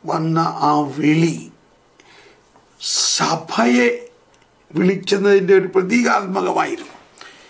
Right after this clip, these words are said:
"അബ്രഹാം, നിന്നെ ഞാനൊരു വലിയ ജനതയാക്കും" എന്ന് പറഞ്ഞത് സഭയാണ്. ആ സഭ,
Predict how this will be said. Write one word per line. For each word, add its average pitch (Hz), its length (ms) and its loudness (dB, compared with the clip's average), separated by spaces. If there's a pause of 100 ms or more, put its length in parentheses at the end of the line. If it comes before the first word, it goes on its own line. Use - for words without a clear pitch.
(640)
"അബ്രഹാം, 233 800 2 (420)
നിന്നെ 190 360 0 (120)
ഞാനൊരു 202 380 4
വലിയ 196 340 2 (140)
ജനതയാക്കും" 208 840 0 (260)
എന്ന് 165 200 -6
പറഞ്ഞത് 160 600 -6 (2000)
സഭയാണ്. - 720 -4 (1160)
ആ 170 220 0
സഭ, - 360 -4